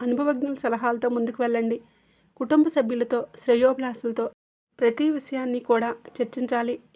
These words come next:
ఏకపక్ష నిర్ణయాలు మాత్రం మీకు మేలు చేసేవిగా ఉండవు. ఈ విషయాన్ని ఖచ్చితంగా ఈ రాశివారు గమనించాలి. ఐశ్వర్యం లభించే అవకాశాలు ఈ రాశివారికి ఉన్నాయి. కానీ మీకు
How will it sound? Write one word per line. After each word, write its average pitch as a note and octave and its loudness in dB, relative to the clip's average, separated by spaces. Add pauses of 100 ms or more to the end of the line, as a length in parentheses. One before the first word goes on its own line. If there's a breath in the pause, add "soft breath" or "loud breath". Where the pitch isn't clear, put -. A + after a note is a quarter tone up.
ఏకపక్ష A#3+ -4
నిర్ణయాలు A#3+ -2
మాత్రం A#3 2
మీకు A#3 -4 (220)
మేలు A#3 -4
చేసేవిగా A#3 -4
ఉండవు. A#3 -6 (600 soft breath)
ఈ A3 -4
విషయాన్ని A#3+ -4
ఖచ్చితంగా A#3+ -6 (200)
ఈ B3 -4
రాశివారు A#3 -2
గమనించాలి. A#3 -4 (180)
ఐశ్వర్యం C4+ -2
లభించే A#3 -4
అవకాశాలు A3+ -2 (600 soft breath)
ఈ A3 -2
రాశివారికి A#3+ -2
ఉన్నాయి. A3+ 2 (200)
కానీ A#3+ 0
మీకు A#3 -4